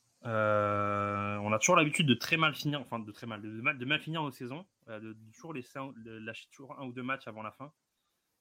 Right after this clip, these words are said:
Euh, j'ose espérer que, euh, ce match-là devrait pas trop avoir d'enjeu, <laughs> parce que là, ce, ce Lions Vikings en dernier, dernière week, il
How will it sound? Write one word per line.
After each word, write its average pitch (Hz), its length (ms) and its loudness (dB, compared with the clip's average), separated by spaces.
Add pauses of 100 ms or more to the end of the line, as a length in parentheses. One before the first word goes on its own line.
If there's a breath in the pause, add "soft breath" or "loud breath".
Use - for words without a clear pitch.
(140)
Euh, 104 840 -14 (200)
j'ose 127 200 -4
espérer 156 440 -2
que, 160 360 -8
euh, 110 520 -8
ce - 160 -16
match-là 151 1500 -6 (280)
devrait 107 340 -16
pas 151 140 -10
trop - 180 -12
avoir 131 220 -6
d'enjeu, 139 320 -2
<laughs> 160 280 -2 (400 soft breath)
parce 117 140 -12
que 127 100 -6
là, 123 280 -2
ce, 113 320 -12
ce - 160 -16
Lions 123 400 -4 (400)
Vikings 131 480 -6
en 107 320 -10
dernier, 123 460 -10
dernière 120 380 -10
week, 156 200 -14 (140)
il 113 200 -18